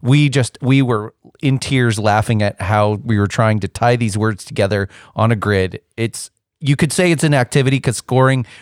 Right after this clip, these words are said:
even, it's a cooperative, and scoring really doesn't feel like it matters all that much, but we just had a blast. It was, you c-,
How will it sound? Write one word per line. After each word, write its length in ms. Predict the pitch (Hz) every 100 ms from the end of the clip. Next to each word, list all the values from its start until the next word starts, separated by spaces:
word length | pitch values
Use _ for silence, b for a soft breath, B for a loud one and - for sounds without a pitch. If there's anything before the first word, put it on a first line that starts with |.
| B B B
even, 200 | 151 139 156
it's 160 | 131 117
a 60 |
cooperative, 560 | - 123 123 147 139 131
and 240 | - 104
scoring 400 | - 131 127 120
really 260 | 107 135 135
doesn't 300 | 127 120 -
feel 120 | 127
like 140 | 120
it 80 | 110
matters 380 | 107 110 117 123
all 100 | 123
that 160 | 123 123
much, 260 | 127 120
but 220 | - 110 -
we 240 | - 113 120
just 140 | 117
had 120 | 110
a 40 | 95
blast. 360 | 98 80 - -
It 80 | 117
was, 300 | 107 98 _
you 120 | - 113
c-, 200 | - -